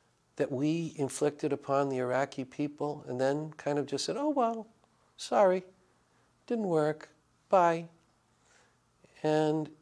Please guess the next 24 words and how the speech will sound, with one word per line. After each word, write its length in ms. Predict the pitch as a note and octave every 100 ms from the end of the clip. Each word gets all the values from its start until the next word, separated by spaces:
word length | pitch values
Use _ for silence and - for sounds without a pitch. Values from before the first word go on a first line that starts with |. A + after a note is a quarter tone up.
| _ _ _ -
so 200 | - G3
if 100 | G#3
you 60 |
can 160 | G3+ G#3
do 140 | A#3+
that, 520 | A3 B3+ E3+ G2 A#2 - - _ _ _ _ _ _ - _
what's 220 | - D#3+ -
a 40 |
few 240 | - F3+
vaccine 500 | E3 D#3+ D#3 - D3+
injured 380 | D3+ D3+ D3 C#3
people? 480 | - E3+ - - - _ _ _ - -
<laughs> 80 | - _ - - - - _
If, 240 | C#3+ B2+ -
if 160 | C#3 D3
you, 160 | C#3+ D3
if 200 | C3+ D3+
you 60 |
can 140 | C#3+ C3+
go 220 | C#3+ D#3
in 140 | D#3
on 160 | C#3+ C3+
false 320 | - C#3 C#3
pretenses, 960 | - D#3 D#3 - A2+ A2+ - A#2+ -